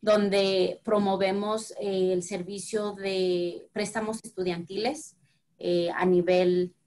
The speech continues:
superior, obviamente, eh, lo que necesitan, desde qué se necesita, cómo aplicar para un estudio, ah, pa-, para un como student loan,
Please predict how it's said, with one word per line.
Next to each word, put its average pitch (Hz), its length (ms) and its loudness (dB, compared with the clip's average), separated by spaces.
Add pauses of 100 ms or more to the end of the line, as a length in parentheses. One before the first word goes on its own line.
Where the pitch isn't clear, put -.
superior, 233 800 -4 (160)
obviamente, 185 840 0
eh, 185 340 0
lo 185 160 -2
que 185 100 -2
necesitan, 185 800 -2
desde 180 540 0 (140)
qué 196 140 -2
se 220 140 -4
necesita, 202 640 -6
cómo 202 200 -2
aplicar 180 500 -6
para 185 320 0
un 180 560 -2 (340)
estudio, 196 760 -2
ah, 175 520 0 (200)
pa-, - 180 -6
para 185 260 2
un 185 120 2
como 214 300 -4
student 226 460 -2
loan, 339 200 4